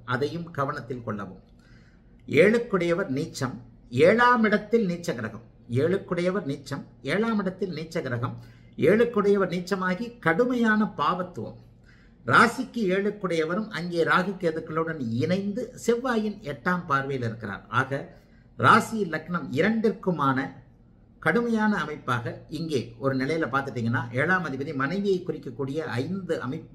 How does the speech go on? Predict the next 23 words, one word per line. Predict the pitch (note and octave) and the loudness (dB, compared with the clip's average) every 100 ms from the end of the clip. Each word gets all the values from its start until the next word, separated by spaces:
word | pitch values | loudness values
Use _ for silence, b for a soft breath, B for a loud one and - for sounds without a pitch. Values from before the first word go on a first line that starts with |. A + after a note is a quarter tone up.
| A#2+ | -4
ம-, | A#2 A#2+ | -2 -2
எல்லா | C#3 F#3 | 0 2
அமைப்புகளும் | D#3+ E3+ E3+ E3+ F3 | 2 -2 -6 -6 -2
பலவீனமாக | B2+ D#3 E3 D3 C3 B2 | -2 -2 -6 -4 -4 -6
இருக்கின்றன. | G#2+ G#2+ G2 F2+ - - - B B B B B | -8 -10 -10 -12 -16 -20 -20 B B B B B
ரெண்டாவது, | E3 A3+ A3+ G3 E3+ F#3 - - - - - - - - - | 6 8 8 4 0 -4 -14 -20 -20 -20 -20 -20 -20 -20 -2
திருமணம் | G3 A#3+ A#3 | 2 4 4
நடந்தா | G3+ F3+ F3+ F3+ | 4 2 2 2
என்ன | F#3 E3 F3+ | 0 -2 -4
கிடைக்கும்? | D#3+ D3+ C#3+ B2 | -4 -4 -6 -4
உடனே | B2+ D#3 E3+ | -4 -4 -4
புத்திர | E3 C#3 D#3 C3+ | -8 -8 -6 -4
பாக்கியம் | B2 A#2+ A2+ | -4 -4 -6
கிடைக்கும், | A2+ F#2+ - - - - b b b - | -6 -10 -16 -20 -20 -20 b b b 0
குழந்தை | C#3+ D#3+ D3+ | 0 0 -4
பாக்கியம். | G#2+ G#2+ - A2 - | -6 -8 -10 -18 -10
இங்க | C#3+ B2+ | -4 -2
பாருங்க, | C#3+ C3+ A2 - - b b b b | 0 -2 -4 -6 -20 b b b b
ராசிக்கு | - B2+ F#3 F#3+ F#3+ - G3 | 4 8 8 6 -6 -4 -4
ஐந்தாம் | - C#3 E3 E3+ D#3+ | -2 -6 -2 -2 0
இடத்திற்கு | D3+ B2 C#3+ - F#3 - | -4 -6 -8 -6 -10 -10
செவ்வாய் | B2+ C#3 C3 D3 C#3 - | -6 -4 -2 -2 -4 -6
பார்வை, | G#2+ - G2+ | -8 -8 -12